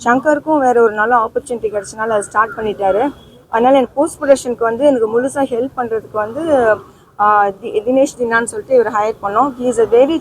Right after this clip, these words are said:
talented man. ஆ, எனக்கு லாஸ்ட்ல வந்து ஒரு மூவி ஓ-,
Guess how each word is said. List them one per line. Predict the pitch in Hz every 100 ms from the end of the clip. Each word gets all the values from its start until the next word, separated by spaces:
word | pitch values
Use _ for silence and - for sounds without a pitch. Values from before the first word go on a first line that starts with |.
| -
talented | 254 240 254 254 254 247 214
man. | 208 262 311 - _ _ 214
ஆ, | 214 214 208 208
எனக்கு | - 233 220 214
லாஸ்ட்ல | 214 220 285 320 294
வந்து | 262 302 311 262 - - -
ஒரு | 226 233 226 214 202 185 - - _
மூவி | 247 311 339 285 - - -
ஓ-, | 247 262